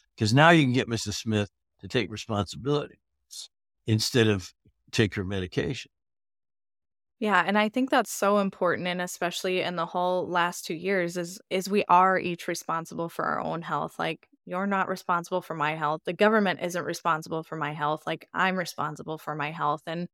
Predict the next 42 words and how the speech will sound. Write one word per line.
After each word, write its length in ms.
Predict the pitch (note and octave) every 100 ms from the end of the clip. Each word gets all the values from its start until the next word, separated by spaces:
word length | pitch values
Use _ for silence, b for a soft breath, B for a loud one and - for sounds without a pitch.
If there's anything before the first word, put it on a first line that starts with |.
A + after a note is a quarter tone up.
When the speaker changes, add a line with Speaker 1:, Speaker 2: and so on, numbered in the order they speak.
| _ _ _ _ _
Speaker 2:
it, 240 | - G3 F3+
there 180 | G3 -
is, 440 | F#3+ G3 F#3+ - - -
there 280 | F3+ F#3+ F#3
is 300 | F#3 F#3+ G3
a, 240 | F3 B2+ -
a 100 | E3+
shift 420 | - G3 F#3+ -
of, 260 | D#3+ D#3 F3 -
of 160 | F3+ E3+ -
thinking, 400 | A3 A3+ E3+ D#3
of 100 | D#3
taking 380 | - F3+ F3+ -
ownership 720 | F#3 F#3+ F3 - E3+ C#3+ - _
over 600 | - E3+ E3+ E3 D#3+ E3+ F3 _
what 220 | - F#3 F3
is 220 | E3+ -
yours 360 | F#3 E3 E3
and 100 | E3+
what 140 | E3 -
you 100 | E3
have 280 | E3 E3 E3+
the 100 | E3+
ability 400 | D#3 D#3+ E3+ D#3
to 120 | D#3+
change. 340 | - D#3 D#3+
But 80 | E3+
I 100 | E3+
think, 220 | - F3+
like 180 | E3+ D#3+
you 140 | A3
said, 340 | D#4 - D#3+ E3
for 140 | F3+
the 60 | E3
last 320 | E3+ E3 -
hundred 260 | - F#3+ F#3
and 140 | E3+
fifty 280 | F3+ F3 E3
years, 540 | E3 F#3 F#3 E3+ - - _ _ _
um, 380 | - F3 D#3+ D#3+
my 160 | F#3 F#3+
experience 600 | G#3 - E3 D#3+ E3